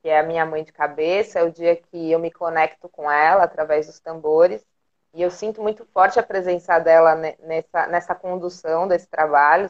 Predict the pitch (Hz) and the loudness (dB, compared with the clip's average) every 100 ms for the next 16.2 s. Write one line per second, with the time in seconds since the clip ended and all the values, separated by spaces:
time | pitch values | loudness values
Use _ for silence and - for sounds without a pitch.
0 | - 160 170 226 _ _ _ _ _ _ | -4 0 0 -2 _ _ _ _ _ _
1 | _ _ - 202 220 294 330 214 196 208 | _ _ 0 4 6 6 2 0 0 0
2 | 208 208 - 220 233 240 220 214 185 185 | -6 -12 -8 -2 0 0 -4 -2 -4 -6
3 | 180 185 180 165 165 170 - 180 175 180 | -10 -4 -2 -2 -4 -14 -2 -2 0 0
4 | 214 190 - 185 175 170 170 165 170 - | -2 -6 -10 2 2 2 -4 -10 -12 -10
5 | 165 175 180 202 269 - _ _ _ _ | -6 -6 -6 -6 -6 -6 _ _ _ _
6 | 214 214 233 233 240 - 233 233 240 247 | -6 0 0 0 -10 -2 4 4 4 2
7 | 240 226 226 226 214 220 247 - 175 165 | 4 4 0 -4 -4 0 -2 -2 -6 -6
8 | 170 180 - 196 190 185 185 - 185 180 | -6 -8 0 2 4 4 2 -2 -14 -14
9 | 175 _ 185 180 175 175 180 180 175 165 | -14 _ -4 0 0 0 -8 -16 -12 -8
10 | 160 156 156 160 _ - 147 151 180 269 | -6 -6 -10 -20 _ -2 4 6 6 2
11 | - _ _ _ 180 180 208 208 208 208 | -6 _ _ _ 2 4 4 0 0 4
12 | 214 208 220 240 233 220 208 202 202 - | 4 4 0 -2 -4 -4 -2 -2 -4 -6
13 | 196 196 196 - 180 180 - 180 175 165 | -10 -10 -8 0 0 0 -8 -8 -2 -2
14 | 160 165 156 170 196 170 165 - 170 190 | -4 -10 -6 -4 -2 -4 -8 -14 -10 -6
15 | 196 202 214 220 208 214 214 - 240 247 | 0 0 0 -6 -8 -8 -8 -10 -8 -8
16 | 160 151 | -8 -14